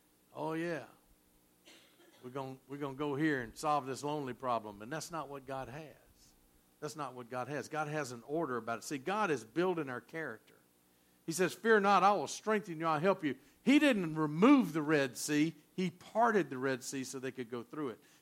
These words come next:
He doesn't get rid of your troubles. He allows you to have the strength to go through your troubles. And he's building our character so that we can do that. So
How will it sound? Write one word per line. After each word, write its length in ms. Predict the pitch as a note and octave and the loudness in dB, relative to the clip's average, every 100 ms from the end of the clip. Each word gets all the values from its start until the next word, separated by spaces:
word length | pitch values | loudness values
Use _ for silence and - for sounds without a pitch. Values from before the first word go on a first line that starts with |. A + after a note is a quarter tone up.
| - | -4
He 80 | |
doesn't 200 | A3+ A3+ | 2 4
get 140 | G#3 F3+ | 6 4
rid 240 | D#3 B3+ | 8 6
of 60 | C4 | 6
your 160 | F#3 | 2
troubles. 460 | D3 E3 D3+ D3+ D#3 - _ | 2 2 2 0 -8 -12 _
He 100 | - | 0
allows 600 | D#3 C3 C#3 G3 G#3+ F#3 | 2 2 4 6 6 4
you 100 | D3+ D3 | 2 0
to 80 | |
have 200 | D3 D3 | 2 2
the 80 | B2 | 0
strength 480 | - - C#3+ B2 - | -10 -8 -8 -8 -12
to 60 | A#2+ | -10
go 180 | A#2 | -8
through 260 | A2 - C#3+ | -8 -6 -6
your 160 | A2+ G2+ | -6 -12
troubles. 280 | - F#2+ _ _ _ - _ _ _ _ _ _ | -14 -16 _ _ _ -20 _ _ _ _ _ _
And 100 | A2+ | -14
he's 140 | G#2 | -14
building 420 | F#2 C#3 D3+ D#3 C#3 | -12 -4 -2 -2 -6
our 100 | C3 | -8
character 500 | - B2+ A2+ - G#2 | -8 -6 -8 -10 -20
so 160 | - A2 | -16 -14
that 60 | |
we 120 | G#2+ | -14
can 160 | G#2+ G#2 | -14 -14
do 160 | A2 G#2 | -14 -12
that. 240 | G2 F#2 | -14 -14
So 260 | - A2+ | -10 -10